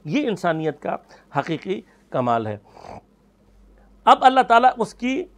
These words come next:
اسی material زندگی کا اینڈ بتا رہا ہے، "ثم انکم بعد ذالک لمیتون۔"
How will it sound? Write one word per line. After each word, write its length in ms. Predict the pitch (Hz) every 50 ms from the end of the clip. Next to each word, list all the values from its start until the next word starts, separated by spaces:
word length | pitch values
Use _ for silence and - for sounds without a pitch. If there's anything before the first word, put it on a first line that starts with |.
| _ -
اسی 280 | 226 196 - 233 262
material 720 | 226 190 180 185 190 196 156 190 175 185 185 185 196 196 147
زندگی 500 | 123 175 180 175 170 180 165 185 214 160
کا 100 | 202 202
اینڈ 340 | - 180 151 147 139 120 - - - _ _ _ -
بتا 240 | - 123 151 131 123
رہا 80 | 117 113
ہے، 140 | 113 110
"ثم 520 | 107 - _ - - 214 220 220 214 208 208 214 214 - _ _ _ _ _ _ _ _ _ _ _ _ _ _ _ _
انکم 640 | 170 175 190 185 185 175 170 - 180 180 170 165 143
بعد 360 | 147 202 226 214 196 156 156
ذالک 420 | 147 123 151 151 147 143 143 139 147
لمیتون۔" 760 | 131 131 127 117 113 110 98 101 104 - - 104 92 92 104